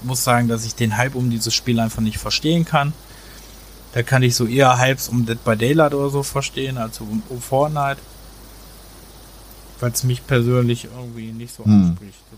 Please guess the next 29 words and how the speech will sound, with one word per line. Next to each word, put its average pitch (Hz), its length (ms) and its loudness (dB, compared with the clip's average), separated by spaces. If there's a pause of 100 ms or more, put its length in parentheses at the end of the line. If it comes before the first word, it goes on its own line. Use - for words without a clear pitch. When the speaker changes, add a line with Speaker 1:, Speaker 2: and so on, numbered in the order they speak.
Speaker 1:
Und, 107 220 -16
äh, 113 300 -20 (140)
ich - 240 -8 (200)
zum - 180 -4
Beispiel 147 440 2
auch 127 200 -2
nicht 147 240 -4
verstehe, 131 680 -2
wie, 117 220 -4
äh, 113 300 -2 (220)
wie 120 200 0 (100)
das - 240 -4
Kinder 139 340 2
ansprechen 135 580 -2
kann, 120 460 0
weil 107 140 -4
man 104 320 -2
da, 101 280 -6 (100)
ähm, 104 220 -14 (1120)
gut, 110 140 -6
ich 107 140 -6
darf 110 240 0 (140)
mich 110 180 2
dazu 110 280 -2
nicht 104 180 2
äußern, 135 380 4
aber 117 160 6
man, 110 280 6
äh, 107 320 2